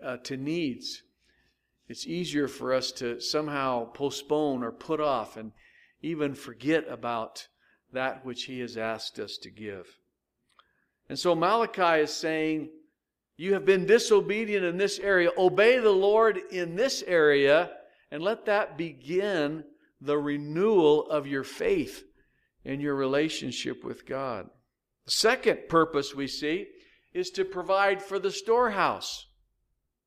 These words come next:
the spiritual storehouse, the place where we come for spiritual nourishment and for blessing. They said, "The storehouse has become empty because you have neglected bringing the gifts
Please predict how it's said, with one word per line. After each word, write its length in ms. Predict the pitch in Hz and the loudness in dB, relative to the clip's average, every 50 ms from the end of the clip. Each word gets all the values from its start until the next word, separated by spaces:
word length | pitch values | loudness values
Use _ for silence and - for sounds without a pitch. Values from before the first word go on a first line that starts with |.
| _ _ _ - | _ _ _ -12
the 120 | 156 160 | -10 -8
spiritual 580 | 151 - - - 277 277 269 254 262 - 233 214 | -8 -8 -6 -2 -2 0 0 0 2 2 2 2
storehouse, 800 | - - - 233 240 247 226 208 190 165 131 107 - - - - _ _ _ _ _ _ _ _ _ _ - | 2 2 2 4 4 4 4 4 2 0 0 -2 -6 -12 -14 -16 _ _ _ _ _ _ _ _ _ _ -10
the 80 | 175 | -10
place 420 | 175 - - 240 240 233 226 226 - | -6 -2 2 4 4 4 4 2 -2
where 120 | 208 196 | -2 0
we 380 | 185 185 185 180 180 - - - - | 2 2 2 0 -2 -6 -12 -16 -10
come 440 | - 220 226 226 214 190 175 160 151 | -4 0 2 4 4 4 2 0 -4
for 340 | - - 165 165 156 147 - - - | -6 -2 0 0 0 0 -2 -8 -14
spiritual 760 | - - - - - 247 240 233 220 226 - - 202 185 - - - - - | -10 -10 -8 -6 -4 -2 0 0 0 0 0 -2 -2 -2 -4 -8 -16 -16 -10
nourishment 720 | 170 190 220 220 220 214 202 202 - - 156 147 131 - - - _ _ _ _ - | -4 0 4 6 6 6 6 4 0 -4 -4 -6 -6 -6 -10 -18 _ _ _ _ -10
and 220 | - 185 185 180 | -8 -6 -6 -6
for 140 | 185 185 180 | -6 -8 -6
blessing. 640 | 160 160 185 202 202 208 208 - - 170 147 120 - - - _ _ _ _ _ _ | -4 0 2 4 4 4 2 -2 -4 -4 -6 -6 -10 -18 -20 _ _ _ _ _ _
They 120 | - 165 165 | -12 -10 -6
said, 280 | - - 196 196 185 | -4 -2 -2 -2 -2
"The 80 | 180 175 | -4 -4
storehouse 1120 | - - - - 196 214 233 247 240 214 202 196 185 170 151 120 110 - - - - - - _ _ _ _ _ | -6 -6 -4 2 4 4 6 4 4 2 0 0 0 0 -2 -2 -4 -10 -12 -12 -14 -16 -20 _ _ _ _ _
has 220 | - 170 185 185 180 | -4 -2 -2 0 -2
become 480 | - 196 185 - - 214 214 214 214 175 | -4 -6 -6 -4 0 2 2 2 0 0
empty 800 | 214 220 233 240 240 247 - 208 185 160 147 101 - - - - - _ _ _ _ _ - | 0 2 2 2 0 -2 0 2 2 2 2 0 -4 -12 -16 -20 -20 _ _ _ _ _ -6
because 500 | 156 151 151 - 196 196 202 180 - - | -6 -6 -4 0 2 2 4 2 2 0
you 140 | 185 185 175 | -2 -2 0
have 200 | 180 170 160 160 | 0 0 -2 -2
neglected 880 | 165 165 165 147 165 175 214 226 233 226 - - - 170 160 135 131 | -4 -6 -6 -4 -4 -2 -2 -2 -2 -4 -6 -6 -4 -4 -4 -6 -6
bringing 520 | 131 143 156 180 202 208 196 185 165 156 151 | -4 -2 0 0 0 -2 -2 -4 -4 -4 -4
the 100 | 156 151 | -4 -4
gifts 540 | 151 - 160 196 202 175 156 - - - | -4 -2 2 4 4 4 2 -2 -6 -10